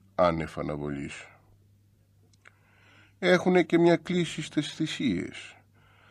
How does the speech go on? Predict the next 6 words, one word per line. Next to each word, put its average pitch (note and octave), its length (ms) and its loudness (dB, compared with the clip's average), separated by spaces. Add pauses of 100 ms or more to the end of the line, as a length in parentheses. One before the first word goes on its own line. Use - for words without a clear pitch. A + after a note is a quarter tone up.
(380)
«Παραιτηθείτε B2 800 2
από B2 220 -2
την B2 280 0
κτήσιν A#2 480 0
σας A#2 220 -6
εκείνη», G#2+ 600 0